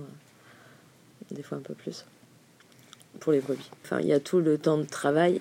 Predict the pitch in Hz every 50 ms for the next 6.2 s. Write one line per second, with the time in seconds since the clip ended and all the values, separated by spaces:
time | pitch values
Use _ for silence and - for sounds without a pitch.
0 | - - - 156 147 143 - - - 156 151 - - 147 147 - - - - -
1 | - 156 151 147 147 - 156 156 160 147 151 139 123 - - - - - - -
2 | - - - _ - - 156 147 - - 156 139 139 139 135 135 143 151 - -
3 | - - - - - - 156 147 143 139 135 - _ _ - _ - _ - _
4 | - - - _ - _ - - _ - _ - - - - 170 156 - - 175
5 | 170 - 165 160 151 160 160 160 151 156 147 143 143 139 131 131 135 143 156 160
6 | 151 - -